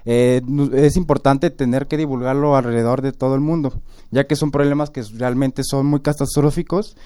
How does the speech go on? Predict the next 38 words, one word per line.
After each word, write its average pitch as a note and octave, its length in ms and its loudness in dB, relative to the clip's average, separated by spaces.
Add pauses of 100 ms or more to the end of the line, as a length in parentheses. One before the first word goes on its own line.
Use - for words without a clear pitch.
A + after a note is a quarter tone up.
(180)
y, B2 140 0
pues, A#2+ 600 0 (920)
tenemos C3+ 240 -6
que C#3+ 100 -6
tener C#3 160 0
una D3 160 2
consci-, A#2 420 -2
una C3+ 300 2
concientización B2 1120 -4
de B2+ 100 0
esto. - 220 -10 (440)
Eh, A#2+ 360 2
nosotros B2+ 280 -4
tenemos C3+ 220 0
la D3+ 80 0
acreditación B2+ 480 -4
para B2 340 4
viajar B2+ 300 -2
a C3+ 180 0
Indonesia C3 640 2
este A#2+ 720 0
mismo C#3 320 0
año F3 280 0 (400)
y, B2+ 100 -8
pues, A#2+ 840 -4 (840)
pues B2 140 -6
nada, D#3+ 220 0
este D#3+ 160 -2
es D#3+ 60 0
nuestro D#3 200 -2
proyecto B2+ 500 -6
y A2+ 380 -6
es A#2 60 -12
lo B2+ 120 -14
que B2+ 100 -14
hemos B2+ 280 -14
estado B2 300 -6
des-, A#2 180 -8